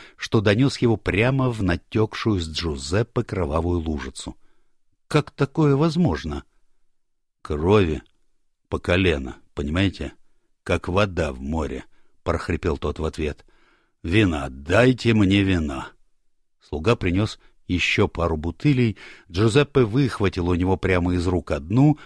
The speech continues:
жадно припал к ней, пил, пил, пока не свалился, совсем опьянев, под стол. Титус проводил его глазами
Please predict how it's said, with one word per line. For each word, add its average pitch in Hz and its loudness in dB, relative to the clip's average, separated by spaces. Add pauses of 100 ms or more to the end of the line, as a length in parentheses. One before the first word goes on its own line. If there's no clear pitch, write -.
(260)
жадно 123 0
припал 139 0
к - -14
ней, 117 0 (140)
пил, 135 0 (120)
пил, 123 4 (560)
пока 85 -2
не 80 -2
свалился, 117 -4 (120)
совсем 104 -2
опьянев, 73 -6 (300)
под - -6
стол. - -12 (1000)
Титус 131 2
проводил 101 2
его 85 0
глазами 92 0